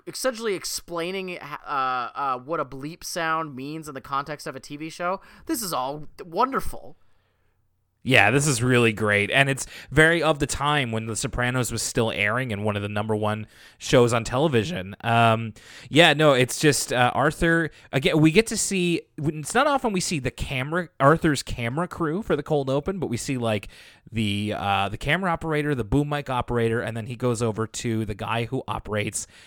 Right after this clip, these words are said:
Speaker 2: the bleep button. And, uh, he is responsible for putting all the bleeps into The Sopranos, with, into the altos, which is kinda funny because, I mean, even when the Sopran-,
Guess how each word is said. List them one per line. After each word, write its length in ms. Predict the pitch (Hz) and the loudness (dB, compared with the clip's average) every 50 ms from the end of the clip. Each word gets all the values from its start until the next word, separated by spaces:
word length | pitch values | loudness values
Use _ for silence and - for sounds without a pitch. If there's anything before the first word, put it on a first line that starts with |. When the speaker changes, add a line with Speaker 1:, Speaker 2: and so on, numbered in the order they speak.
| - - - - - | -20 -20 -20 -16 -12
Speaker 2:
the 460 | 104 104 104 104 113 110 107 107 113 | -12 -8 -4 -2 0 0 0 -2 -4
bleep 460 | 98 - 120 113 123 139 165 - 113 | -2 -2 0 2 2 2 0 0 -2
button. 360 | 110 113 101 - 80 90 - - _ - - - - - - - - 1017 988 - _ - - - - - - - - - - - | -2 -2 -2 -2 -8 -14 -18 -20 _ -20 -20 -18 -16 -16 -16 -16 -16 -18 -18 -20 _ -20 -18 -14 -12 -12 -12 -14 -16 -18 -12 -8
And, 460 | - 175 170 127 120 117 120 117 107 | -4 -4 -2 -2 -4 -4 -6 -4 0
uh, 480 | 120 117 117 113 110 110 110 110 110 113 | 2 4 6 6 6 6 6 4 4 2
he 680 | 95 - - - 147 139 135 135 135 135 135 135 - - | -2 -4 -8 -6 -2 0 2 2 2 2 2 0 -2 -2
is 440 | - 135 135 131 127 127 123 113 - | 0 2 2 4 4 2 0 -2 -4
responsible 580 | 123 117 - - - 127 143 165 156 143 147 135 | -6 -8 -6 -2 0 0 0 0 -2 -2 -4 -2
for 140 | - 143 123 | -2 -4 -4
putting 300 | - - 143 135 135 - | -4 -4 -4 -4 -4 -4
all 160 | 120 120 131 | -6 -6 -4
the 140 | 123 131 110 | -4 -6 -4
bleeps 500 | - - 110 104 110 147 170 - - 233 | -4 -6 -4 -4 -4 -4 -4 -6 -6 -2
into 140 | 220 220 | -2 -2
The 80 | 214 196 | -2 -2
Sopranos, 580 | - 202 196 - 220 202 208 214 240 233 208 220 | -4 -10 -4 0 0 2 2 2 0 -2 0 -2
with, 240 | 226 220 - - | -2 -2 -4 -6
into 300 | - 131 156 165 151 185 | -6 -4 -2 -2 -2 -2
the 120 | 185 185 - - | -4 -4 -2 -2
altos, 520 | 156 165 190 190 - 190 196 214 262 - - - - - - - | 0 0 0 0 2 2 2 2 2 0 -4 -12 -18 -12 -4 -2
which 120 | 185 180 | 0 0
is 80 | 175 - | 0 2
kinda 160 | 233 214 196 | 2 2 2
funny 280 | - 196 190 180 156 | 2 2 2 2 2
because, 440 | 143 143 127 - 147 139 135 131 - - - - _ _ _ _ _ _ _ _ _ _ _ _ _ _ - - | 0 0 2 4 6 6 6 4 0 -4 -12 -20 _ _ _ _ _ _ _ _ _ _ _ _ _ _ -2 0
I 100 | 143 151 | 2 2
mean, 180 | 156 151 139 143 | 2 0 0 2
even 340 | 131 156 160 190 180 170 | 2 2 2 2 0 -2
when 180 | 160 156 151 147 | -2 -2 -2 -2
the 80 | 143 131 | -4 -6
Sopran-, 640 | - - 147 120 - - 127 127 139 - - | -6 -6 -8 -6 -4 -4 -4 -4 -4 -4 -8